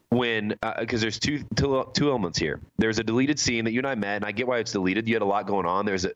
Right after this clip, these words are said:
a big show in front of us. But I did. We sat down. I was like, "Hey, man, you're, y-, I know you've got a heart on you. Like, it's gonna hurt to break up with these girls."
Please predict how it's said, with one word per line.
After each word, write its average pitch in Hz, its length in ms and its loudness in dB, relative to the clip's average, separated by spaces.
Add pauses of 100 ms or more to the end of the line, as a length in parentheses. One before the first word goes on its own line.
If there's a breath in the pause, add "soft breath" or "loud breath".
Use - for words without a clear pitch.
(120)
a 85 40 -2
big 101 220 -4
show 95 240 -2
in 87 60 -6
front 85 220 -4
of 92 60 -2
us. 107 180 -4 (360 loud breath)
But 131 100 -2
I 123 80 0
did. 131 260 0
We 113 100 0
sat 127 240 -2
down. 117 160 -2
I - 20 -2
was 110 100 -4
like, 104 120 -6
"Hey, 104 140 0
man, 78 200 -4 (220 loud breath)
you're, 123 240 2
y-, 107 140 0 (100)
I 117 80 -2
know 113 260 -2
you've 117 200 -2
got 98 140 2
a 82 60 -2
heart 92 240 -2
on 73 140 -6
you. - 80 -8 (260 loud breath)
Like, 95 140 -2
it's 113 140 -4
gonna 127 180 -2
hurt 104 320 -4
to 92 80 -2
break 90 180 -2
up 87 120 -2
with - 100 -4
these - 160 -2
girls." 98 420 2